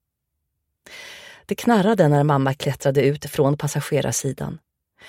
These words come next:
Hon stannade upp för att sträcka på sig och blockerade min tonårsdotter Daisy som försökte följa henne ut. "Skynda dig, mormor", sa Daisy. "Germaine har hållit tassarna i kors sen Launceston."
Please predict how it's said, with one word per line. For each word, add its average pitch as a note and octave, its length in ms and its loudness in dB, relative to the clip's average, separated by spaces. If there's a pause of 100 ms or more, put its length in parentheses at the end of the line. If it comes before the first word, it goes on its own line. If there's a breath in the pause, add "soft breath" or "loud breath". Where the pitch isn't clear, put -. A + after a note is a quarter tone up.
(140 loud breath)
Hon - 220 0
stannade D3 420 6
upp F3+ 140 4
för - 120 2
att - 160 -2
sträcka D3+ 400 0
på D3 220 2
sig E3 260 0
och G3 100 2
blockerade C#3+ 600 2
min D#3 280 2
tonårsdotter C#3 680 0
Daisy F3 360 2
som G2+ 180 -4
försökte A#2+ 420 -2
följa A#2+ 280 -2
henne A2+ 260 -2
ut. - 320 -12 (1200 loud breath)
"Skynda C#4+ 400 8
dig, F4+ 100 6
mormor", E3 580 8 (220)
sa - 140 -6
Daisy. C3+ 460 -6 (460 loud breath)
"Germaine A#3+ 480 10
har G#3 80 10
hållit F3+ 380 6
tassarna E3 400 4
i - 80 2
kors F#3 400 4
sen E3+ 340 4
Launceston." F3 640 6